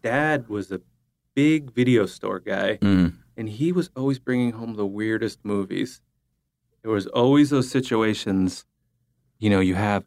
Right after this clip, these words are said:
Speaker 1: like, your dad's trying to be a cool dad, and he's
Speaker 2: Yeah.
Speaker 1: renting cool things, but then you're sit-, you
Speaker 2: My
Speaker 1: know,
Speaker 2: dad never did that.
Speaker 1: you're, like, a
Speaker 2: <laughs>
Speaker 1: seven-year-old, and you're sitting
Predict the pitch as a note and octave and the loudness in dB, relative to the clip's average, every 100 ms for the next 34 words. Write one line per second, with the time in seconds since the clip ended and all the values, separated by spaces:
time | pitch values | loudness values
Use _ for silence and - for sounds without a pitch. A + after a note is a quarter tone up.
0 | - G2+ _ A2+ G2+ - F#2+ G2+ F#2+ - | -8 -12 _ -6 -4 -4 -2 -2 -4 -12
1 | - A2 G2+ F#2+ F2 - - G2 F2+ G2 | -10 -4 -2 -2 -4 -6 -2 -2 0 -2
2 | F#2+ F#2+ F#2+ F#2 E2+ G2+ G2 G#2 F#2+ G2 | -2 -2 0 2 2 0 0 0 0 -2
3 | _ _ _ - G#2+ F#2+ A2 G2+ G#2 - | _ _ _ -2 0 0 0 2 2 0
4 | G#2+ G#2+ G#2 F#2+ - - A2+ G2+ B2 F#2+ | -4 0 2 0 -4 -2 -2 0 0 2
5 | F#2+ E2+ E2+ F2 F2 E2 A#1+ A#2 A2+ A#2+ | 4 4 2 0 0 -2 0 2 2 2
6 | - - A2+ A#2+ A#2 A2 G#2+ A2 A2 G#2 | 0 2 2 4 4 4 4 2 2 0
7 | F#2+ F2+ - A#2+ A2 G2+ | -2 -2 -6 -2 2 0